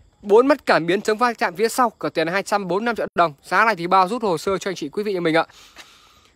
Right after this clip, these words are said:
Ok, chào bác Nguyễn Viết Tùng này, chào bác Anh Ngọc này. Vâng, chào cả gia đình nhá. Shop, ờ, ô tô đẹp và uy tín. Vâng, ok bác Nguyễn Viết Tùng ạ. Bác Nguyễn Viết Tùng, ờ, đang xem livestream thì, ờ, có quan tâm đến dòng nào không nhỉ?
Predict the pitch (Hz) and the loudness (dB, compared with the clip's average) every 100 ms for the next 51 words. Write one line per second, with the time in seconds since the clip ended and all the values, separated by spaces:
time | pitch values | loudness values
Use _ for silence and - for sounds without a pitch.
0 | _ _ _ _ - 202 _ - 220 208 | _ _ _ _ -16 -16 _ 2 4 4
1 | 196 185 220 208 254 254 285 - 190 180 | 4 0 2 2 0 0 -2 2 4 4
2 | 151 _ _ - _ 180 202 226 202 180 | 0 _ _ -20 _ -4 0 0 2 2
3 | 180 151 - _ _ _ _ 156 165 151 | 2 -2 -8 _ _ _ _ -2 -2 -2
4 | _ _ _ - 180 170 143 156 180 170 | _ _ _ 0 2 4 2 2 0 2
5 | 214 240 - 254 254 233 202 - - - | 2 0 -2 2 4 4 2 -4 -20 -12
6 | - 220 226 196 170 175 196 185 185 226 | -2 2 4 4 2 0 0 -4 -6 -2
7 | 220 214 202 185 208 196 220 - 226 254 | 2 2 0 -2 0 2 2 0 -2 -2
8 | 262 214 185 - _ _ _ - - - | 0 2 2 0 _ _ _ -20 -20 0
9 | 240 254 285 262 233 208 208 208 226 220 | 2 2 2 4 4 6 6 6 6 2
10 | 247 233 226 240 214 196 196 185 - 247 | -2 0 -2 -2 -4 0 4 4 2 -2
11 | 240 240 220 233 226 220 202 190 190 220 | 0 -2 0 2 2 2 2 2 2 2